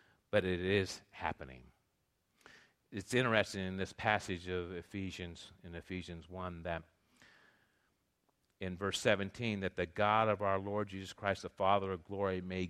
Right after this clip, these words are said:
give you the spirit of wisdom and in revelation, the knowledge of him. God will give us p-, wisdom. God can give us knowledge. But when it comes to power,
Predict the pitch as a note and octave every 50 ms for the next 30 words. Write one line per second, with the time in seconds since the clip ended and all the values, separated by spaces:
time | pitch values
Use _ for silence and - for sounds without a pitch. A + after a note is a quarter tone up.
0 | E2+ E2 - - A2+ B2+ C#3+ D3 C#3 G#2+ F2+ E2 F2+ F2 D#2+ D#2+ E2 E2 E2+ E2+
1 | - _ _ _ - F#2+ - - - - G#2+ G2+ G2+ G2 F#2+ F#2 F2 E2 E2 G2
2 | A2 A2 G2+ F#2+ - G#2+ G2+ F#2+ F#2+ F#2 F#2+ F#2 F2+ F2 F#2+ F#2+ F#2 F2+ F2 F#2+
3 | G#2 G#2 G2 - F#2+ F2 F2+ F2+ F2+ F2 F2 F2 F2+ F#2 F2+ F2 - F#2 - -
4 | G#2+ G#2 F#2+ D2+ D2 - _ _ _ _ _ _ _ _ _ _ _ - - B2
5 | C3+ D#3+ E3 D#3 D3 C3+ B2+ - D3 D#3+ D3+ C3 A2+ - - - - - _ -
6 | - A2 C3+ D3+ D#3 D3 - B2+ A2 G#2 A#2+ D3 - _ _ _ _ _ _ _
7 | - - B2+ C3+ D3+ D3+ - D3 C3 A#2+ C3 C3+ B2+ B2+ A#2+ - - B2+ A#2 A#2+
8 | C3 D3 D#3 D#3 B2+ G2+ F#2+ G2 G2 - - - _ _ _ _ _ _ _ _
9 | _ - - A#2 A2 B2 B2+ B2+ B2 - - E3+ F3 F3+ - - C#3+ - - -
10 | - E3 F3+ F#3 E3+ C3 A2 G#2+ G#2+ A2+ A2